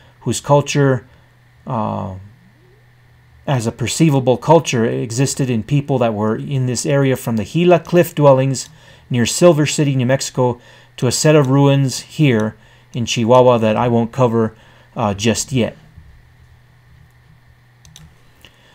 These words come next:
So let's look at the design of the pit house.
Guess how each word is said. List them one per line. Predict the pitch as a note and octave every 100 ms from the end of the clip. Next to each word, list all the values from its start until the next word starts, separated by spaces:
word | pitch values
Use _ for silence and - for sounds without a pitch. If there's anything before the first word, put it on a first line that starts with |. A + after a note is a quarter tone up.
| - - _ _ _ -
So | - E3 D3+
let's | D#3 F#3
look | G#3+ G3
at | F#3
the | B2
design | A#2 A2 D#3 D#3
of | A#2
the | A2 G2+
pit | - F#3+
house. | C#3+ A2 - -